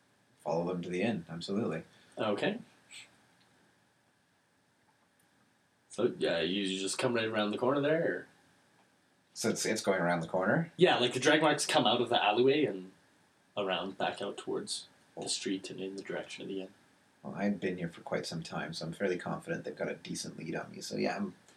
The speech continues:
Speaker 1: we'll, we'll turn the corner.
Speaker 2: Okay, so you come around and you see the drag marks, and they kinda still head up towards the inn, and, uh, it seems just kinda, like, eerily quiet. You, you do notice that there doesn't seem to be, like, any sm-, like, s-,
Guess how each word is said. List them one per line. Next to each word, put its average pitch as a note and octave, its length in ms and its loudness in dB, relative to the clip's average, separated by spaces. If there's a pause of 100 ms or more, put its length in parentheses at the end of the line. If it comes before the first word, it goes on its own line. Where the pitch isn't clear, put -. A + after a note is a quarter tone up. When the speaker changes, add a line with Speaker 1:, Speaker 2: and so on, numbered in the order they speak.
(340)
Speaker 1:
we'll, D3 240 4
we'll C3 120 2
turn B2 200 2
the G2 80 2
corner. - 460 -4 (360)
Speaker 2:
Okay, A3 240 6
so - 180 2
you D#3+ 100 4
come G3 180 8
around F3 200 6
and E3+ 80 4
you D#3 60 6
see D3+ 160 0
the D3+ 80 4
drag C3 240 6
marks, C3 300 2
and B2 80 2
they A#2+ 200 4 (200)
kinda C3 200 2
still A#2+ 320 4 (100)
head A#2+ 160 4
up A#2 200 2
towards A2+ 460 0 (260)
the A#2 220 2
inn, A2 180 -2
and, G#2 220 -2 (800)
uh, G#2+ 260 2
it - 100 -2
seems C3+ 280 4
just B2 160 2
kinda, B2+ 160 4
like, G#2+ 180 0
eerily G#2 280 0
quiet. G2+ 480 -2 (800)
You, A#2 240 -2
you C3 160 -2
do C3 200 2
notice C3+ 360 4
that A2 140 -6
there A2 100 -2
doesn't B2+ 200 -4
seem C3 180 -2
to - 100 -10
be, A#2+ 80 2
like, G#2+ 180 -4
any G#2 300 -4 (500)
sm-, - 420 -2 (200)
like, G2 220 0
s-, - 240 -2